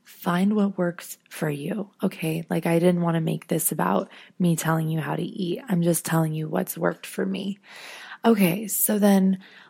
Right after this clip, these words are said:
lastly, addressing that wonderful D M that I got, I just said, "Send yourself love immediately," and then do something. This is, I learned this from Kayla Itstein. She's, like, one of my favorite fitness babes,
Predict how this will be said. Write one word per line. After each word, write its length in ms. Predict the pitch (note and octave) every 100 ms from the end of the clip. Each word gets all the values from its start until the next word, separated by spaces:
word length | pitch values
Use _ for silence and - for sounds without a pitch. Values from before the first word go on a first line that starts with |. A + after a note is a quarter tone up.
| -
lastly, 800 | G3 G3 F#3 - F3 E3+ E3+ -
addressing 640 | - F3 F3 D#3+ - E3+ E3+
that 260 | E3 -
wonderful 540 | G3+ F3+ E3+ E3 F3 E3
D 260 | - D#3+
M 200 | D#3 D#3+
that 120 | D#3+
I 120 | D#3 D#3
got, 380 | E3 D#3+ D#3
I 120 | - F3
just 260 | F3+ -
said, 280 | - E3 D#3+ - - -
"Send 320 | - F3+ F3+
yourself 420 | G3 - G#3 G3
love 220 | F#3 F3+
immediately," 800 | G3+ F#3 D#3+ D#3+ - F3+ E3 F3+ - - - -
and 220 | G3 F#3+
then 380 | F3+ F#3 F#3 F3+ - _ _
do 200 | - A3+
something. 600 | A#3 A3+ G#3+ G#3 G#3+ G#3
This 180 | G3 A3
is, 100 | G3+
I 160 | - F#3
learned 260 | F3+ G#3 A3
this 180 | G3+
from 160 | - F3
Kayla 440 | D#3+ F3+ E3+ E3+
Itstein. 680 | F#3 E3+ - - F#3+ G3 G3+
She's, 360 | G3 F#3 F3 -
like, 240 | E3 -
one 160 | F3 F#3+
of 80 | F3+
my 140 | E3
favorite 520 | - E3 D#3 E3 G3
fitness 800 | - - F#3 G3 F3+ E3+ - -
babes, 720 | A#3 F3+ F3 F3 F3 E3+ -